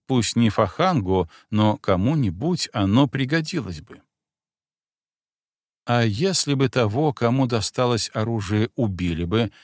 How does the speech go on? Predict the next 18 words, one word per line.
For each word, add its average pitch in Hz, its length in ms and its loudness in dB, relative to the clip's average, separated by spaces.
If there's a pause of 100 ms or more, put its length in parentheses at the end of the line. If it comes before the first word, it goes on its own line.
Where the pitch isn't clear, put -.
(140)
чтобы 110 400 -2
его 101 240 4
отобрать 104 680 2
и 113 80 -2
все 113 300 -2
же 101 240 -2
отдать 95 500 -2
Фахангу?» 120 680 -4 (920)
«Нет, 104 520 -6 (300)
слишком 180 760 -4
опасно». - 640 -6 (1900)
«Как 226 280 0
твоя 175 320 2
хозяйка 147 760 -2 (180)
смогла 127 580 0
так 190 320 -2
надолго 151 600 2
отлучиться?» - 840 -6